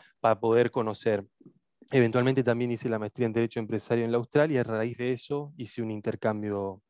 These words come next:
en España que derivó en, en algunas oportunidades, lo mismo que el hecho de haber, eh, em, mo-, me movido en su momento, ¿no? Eso también me suscitó una serie de oportunidades. Yo había hecho un curso previo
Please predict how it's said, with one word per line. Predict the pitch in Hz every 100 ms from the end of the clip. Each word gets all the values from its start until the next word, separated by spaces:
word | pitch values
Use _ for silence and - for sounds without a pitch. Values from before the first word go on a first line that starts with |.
| _
en | - 117
España | 110 - 135 143
que | 131 117
derivó | 110 107 107 110 107
en, | 101 95 107
en | 127 113
algunas | 107 110 113
oportunidades, | 110 107 107 113 117 131 123
lo | 117
mismo | 131 135 123
que | 110 101 95 _ - - _ -
el | 123 110
hecho | 110 113
de | 107
haber, | 104 107 104 104 123
eh, | 131 107 101 98 95 92 95 - _ _ _ _ _ _ -
em, | - 120 104 101 101 98 95 95 92 90 92 101 _ - _ _ _ _ -
mo-, | 135 110
me | 107 104
movido | 104 113 120 113
en |
su | -
momento, | 107 107 117 110 107 95
¿no? | 107 139 139
Eso | 120 - 113
también | 107 110 113
me | 104
suscitó | 104 - 104 117
una | 110
serie | - 113
de | 107
oportunidades. | 104 107 - 107 107 123 127 117 101
Yo | 117
había | 110
hecho | 110 113
un | 107
curso | 117 104 107
previo | 113 107 104 101 98